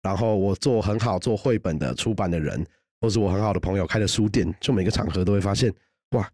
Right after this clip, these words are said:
这边也是培瑜很熟悉的地方，就莫名的有一种快速累积的亲切感。所以这一次人权白话文节目就麻烦到培瑜来以一些我觉得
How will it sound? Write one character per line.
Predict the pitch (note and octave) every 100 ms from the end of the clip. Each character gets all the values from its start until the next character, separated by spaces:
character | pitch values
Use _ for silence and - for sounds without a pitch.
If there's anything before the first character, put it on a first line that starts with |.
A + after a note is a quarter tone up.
| _
这 | D3+
边 | C3+ B2
也 | A2+
是 | -
培 | A#2 G#2+
瑜 | G#2
很 | G#2 F#2
熟 | - G2
悉 | G#2+
的 | G#2+
地 | - F#2
方， | - - - _ _ _ _
就 | C3+
莫 | B2 C3
名 | G#2 F#2
的 | F#2
有 | F2
一 |
种 | F#2 C2+
快 | B2+
速 | G#2 A2 F#2
累 | D#2+
积 | - F2
的 | F2 C#2+
亲 | - G#2+
切 | - A2
感。 | - - _ _ _ -
所 | A#2
以 | G2
这 | G#2+
一 | G2
次 | -
人 | F#2 F2+
权 | F#2+
白 | F2
话 | F2+
文 | F#2 E2+
节 | -
目 | E2 E2+
就 | F2+
麻 | D#2+
烦 | E2 E2+
到 | F2
培 | F2 E2+ D#2
瑜 | E2 D#2+ - _ _ _
来 | G#2 A2+
以 | G#2+
一 | F#2
些 | G#2+ A#2
我 | G#2 F2+
觉 | F#2
得 | F2 F#2+ F2+